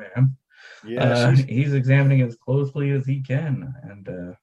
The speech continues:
Speaker 1: and she says, uh, "Mm, this reminds me of Alabama."
Speaker 2: Yeah, <laughs> she's just fucking spread eagle and just,
Speaker 1: Yeah.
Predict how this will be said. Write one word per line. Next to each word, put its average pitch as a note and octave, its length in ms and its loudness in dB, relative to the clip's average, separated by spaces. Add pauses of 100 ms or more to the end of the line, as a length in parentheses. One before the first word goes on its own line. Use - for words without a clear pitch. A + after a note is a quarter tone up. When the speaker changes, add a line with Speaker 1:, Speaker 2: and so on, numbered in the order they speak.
(420)
Speaker 1:
and C#3 140 2
she F3 220 -2
says, C#3 340 4
uh, B2+ 240 6 (400)
"Mm, F#3 400 4
this G#3 200 0
reminds E3 400 -2
me G#3 180 0
of D3 120 0
Alabama." E3 760 -4 (400)
Speaker 2:
Yeah, C3 320 -4
<laughs> - 20 -18
she's E3 280 -6
just E3 180 -6
fucking D#3 320 -4
spread C#3+ 600 -4
eagle D3 680 -2
and A2+ 300 -10
just, A2 160 -10
Speaker 1:
Yeah. C3 240 -8